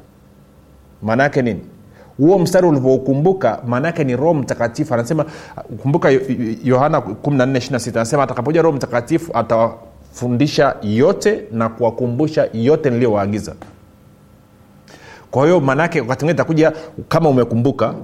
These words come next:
maana yake ni yeye anazungumza. Lakini wakati mwingine itakuja, "Mm, huyu mtu ni mgonjwa, hebu ngoja niondoe ugonjwa wake." Kimsingi ni kwamba ni yeye Kristo ndo amewaza kwamba huyu mtu ni mgonjwa, ngoja niondoe ugonjwa wake. Kwa hiyo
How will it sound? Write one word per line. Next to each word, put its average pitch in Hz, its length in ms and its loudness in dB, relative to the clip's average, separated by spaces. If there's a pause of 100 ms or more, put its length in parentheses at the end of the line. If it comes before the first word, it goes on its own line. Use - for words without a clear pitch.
maana 113 180 -2
yake 127 160 -4
ni 110 100 0
yeye 120 120 2
anazungumza. 98 600 -4
Lakini 139 200 -2
wakati 147 240 -4
mwingine 156 260 -2
itakuja, 151 100 -6 (120)
"Mm, 120 60 -2 (180)
huyu 151 200 -2
mtu 143 160 -4
ni 107 80 -2
mgonjwa, 104 420 -2
hebu 143 60 -4
ngoja 135 180 -2
niondoe 107 260 -2
ugonjwa 95 340 -4
wake." 92 240 -6 (460)
Kimsingi 143 600 0
ni 135 100 0
kwamba 151 280 2
ni 123 240 4
yeye 175 200 4
Kristo 156 360 0
ndo 113 120 4
amewaza 113 380 2
kwamba 120 240 0
huyu 165 280 2
mtu 151 200 0
ni 110 100 0
mgonjwa, 135 360 2
ngoja 139 160 2
niondoe 113 240 2
ugonjwa 98 320 0
wake. 101 200 -2 (220)
Kwa 139 100 4
hiyo 175 160 4